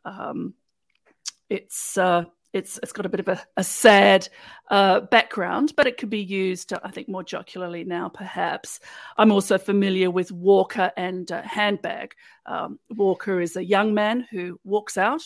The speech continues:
with an older woman, perhaps for pay. And I always understood handbag as being the reverse of beard, but I think beard's now generally used for,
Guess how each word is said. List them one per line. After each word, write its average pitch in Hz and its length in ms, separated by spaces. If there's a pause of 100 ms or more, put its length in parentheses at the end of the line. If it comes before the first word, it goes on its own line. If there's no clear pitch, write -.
(100)
with - 200
an 190 260
older 208 260
woman, 240 300 (220)
perhaps - 540
for 185 200
pay. 220 560 (760)
And 202 220
I 214 240
always 185 380
understood 185 420
handbag 175 480
as 175 140
being 185 220
the 180 100
reverse 180 380
of - 160
beard, 175 260
but 220 100
I 220 60
think 226 200
beard's 185 300
now 185 160
generally 180 400
used 170 320
for, 170 440